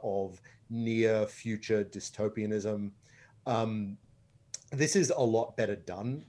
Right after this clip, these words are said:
than Black Mirror, and it's a lot less cringy. Um, Black Mirror had these, every episode was like, "And this is why social media likes are bad.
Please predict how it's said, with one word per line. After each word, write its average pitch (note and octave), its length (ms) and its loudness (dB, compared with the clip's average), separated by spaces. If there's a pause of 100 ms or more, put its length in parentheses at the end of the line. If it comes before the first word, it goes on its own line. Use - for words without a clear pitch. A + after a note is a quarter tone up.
than B2 300 -4 (120)
Black B2 280 -2
Mirror, B2 360 0
and A#2 140 -6
it's G#2+ 200 -6
a G#2+ 40 -2
lot G#2+ 360 -2 (380)
less G#2+ 440 -2 (520)
cringy. C#3 720 0 (260)
Um, A2 320 -4
Black B2 280 2
Mirror A2 420 4 (340)
had A2+ 220 -6
these, G#2 380 -4 (360)
every C3 480 6
episode G#2+ 540 0
was G2+ 180 -2
like, G2+ 240 -2 (180)
"And A2+ 180 -6
this C3+ 180 4
is B2+ 140 4
why A2+ 240 4
social B2 440 2
media A2+ 300 0
likes A2 440 2
are F#2 140 -6
bad. G2+ 420 -2